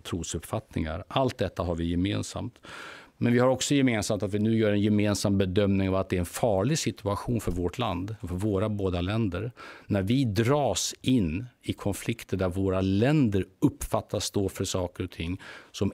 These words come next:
enskilda människor har laglig rätt att yttra i våra länder. I förrgår kväll så meddelade vi ju samtidigt att vi nu på olika sätt tittar på möjligheten att stärka säkerheten i Danmark respektive i Sverige.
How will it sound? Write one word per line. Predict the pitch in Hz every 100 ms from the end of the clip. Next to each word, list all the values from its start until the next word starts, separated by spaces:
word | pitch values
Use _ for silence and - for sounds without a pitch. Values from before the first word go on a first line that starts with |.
| -
enskilda | 131 107 92 - 95 95
människor | 95 95 80 85 -
har | 87 90
laglig | 90 101 98 85 85 85 85
rätt | 92 - -
att | -
yttra | - - - 101 90
i | 92
våra | 90 82 82
länder. | 85 80 80 107 120 - - - - - - - - _ _
I | - 101
förrgår | - 139 139 107 101
kväll | - 127 104 92
så | 101
meddelade | 104 98 101 101 92
vi |
ju | 90
samtidigt | 85 120 95 87 117 95
att | -
vi |
nu | 92 92
på | 104 101
olika | 110 101 - 104
sätt | - 87 -
tittar | 135 - _ 147
på | 101 95
möjligheten | 101 123 117 92 90 95 123 110 87
att | 80
stärka | - - - 131 90 82 - 143
säkerheten | 107 - 117 98 - - 92 110 110 - 82 98 - - -
i | - 95
Danmark | 92 92 95 90 87 -
respektive | 82 - - - 82 80
i | 82 80
Sverige. | - - 104 101 95